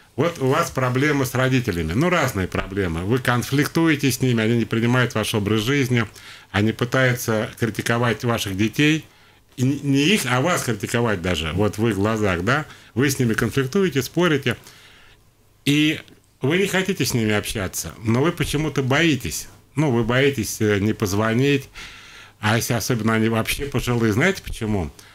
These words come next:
А потому что они умрут раньше, чем вы, и вы боитесь, что вы потом с этим жить будете. И из-за того, что вы боитесь этого, вы начинаете говорить:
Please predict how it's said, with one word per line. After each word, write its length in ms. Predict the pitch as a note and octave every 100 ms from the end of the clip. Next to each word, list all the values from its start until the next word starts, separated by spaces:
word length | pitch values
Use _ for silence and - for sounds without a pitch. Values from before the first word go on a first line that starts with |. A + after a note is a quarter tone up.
| -
А 100 | G2+
потому 200 | - C3+
что 100 | C3+
они 140 | C3
умрут 280 | C#3+ D3+ C3+
раньше, 280 | A#2 A2 -
чем 240 | - A#2+ C#3
вы, 180 | D#3
и 100 | A2+
вы 120 | G2 A2+
боитесь, 380 | A#2 C3+ B2
что 140 | F2 G#2+
вы 80 | G#2
потом 280 | A2 A2+
с 80 | G#2
этим 240 | A2+ A2+ A#2
жить 160 | A#2
будете. 440 | F#2 E2+ D2+ - D#2 - - - -
И 220 | G2+ A2
из-за 160 | G2+ A2
того, 280 | A#2+ B2 A#2
что 160 | -
вы 120 | A2
боитесь 540 | G#2+ A#2 D#3+ F#3+ - -
этого, 380 | G2+ F#2+ E2+ D2+ - - -
вы 100 | A2
начинаете 500 | B2+ B2+ C3 B2 A#2
говорить: 200 | B2